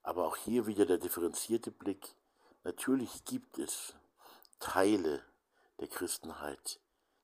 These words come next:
die sehr wohl den Weg der Liebe gehen oder sehr ernsthaft als schwache Menschen zu gehen versuchen. Aber viele andere eben auch nicht. Und viel zu oft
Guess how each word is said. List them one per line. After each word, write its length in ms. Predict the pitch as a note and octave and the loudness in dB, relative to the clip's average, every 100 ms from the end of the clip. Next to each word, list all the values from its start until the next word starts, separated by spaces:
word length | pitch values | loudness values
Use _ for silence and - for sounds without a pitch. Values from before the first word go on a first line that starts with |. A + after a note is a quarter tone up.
| _ | _
die 100 | E2 | -8
sehr 360 | D#2 F#2+ F#2+ E2 | 2 4 4 2
wohl 380 | E2 E2+ D#2+ - _ _ - | 0 0 -2 -12 _ _ -14
den 180 | D#2+ D2+ | -12 -4
Weg 240 | E2+ E2 | -4 -4
der 140 | - D#2 | -2 -2
Liebe 400 | - E2 - D#2+ | -2 -14 -12 -12
gehen 580 | - D#2+ F2 G2+ G#2+ - _ - - | -6 -4 -2 -2 -6 -10 _ -20 -14
oder 240 | - - E2+ | 0 2 2
sehr 360 | F2 G2+ F#2 | 4 2 2
ernsthaft 880 | - F2 F2 - - F2 F2 - - - - | 2 0 -2 -8 -4 -2 -2 -4 -12 -20 -18
als 200 | - - | -8 -6
schwache 340 | - F2 F2 F2 | 0 2 2 0
Menschen 580 | D#2+ D#2+ D#2+ - D2+ - _ _ _ - | -6 -8 -10 -12 -14 -16 _ _ _ -12
zu 140 | D2+ | -10
gehen 260 | D2 D#2 D2 | -8 -6 -4
versuchen. 680 | - D#2+ F2+ F2 - - - _ _ _ _ _ _ _ _ _ _ _ _ _ _ _ _ | -4 -4 -4 -8 -8 -10 -20 _ _ _ _ _ _ _ _ _ _ _ _ _ _ _ _
Aber 220 | - D#2 D#2 | -8 -6 -2
viele 400 | - G2+ G2+ A#1 | -2 0 0 2
andere 360 | D2 E2+ F2 | 0 -2 -2
eben 320 | E2+ C#2+ D#2 D#2 | -4 -4 -8 -6
auch 240 | D2+ F#2+ | -6 -6
nicht. 520 | G2+ G#2 - - - _ _ _ _ _ _ _ _ | -8 -8 -10 -12 -14 _ _ _ _ _ _ _ _
Und 120 | - | -12
viel 220 | - G2+ - | -6 -2 2
zu 180 | F#2+ | 2
oft 440 | D2+ G2+ - - | 6 4 4 -4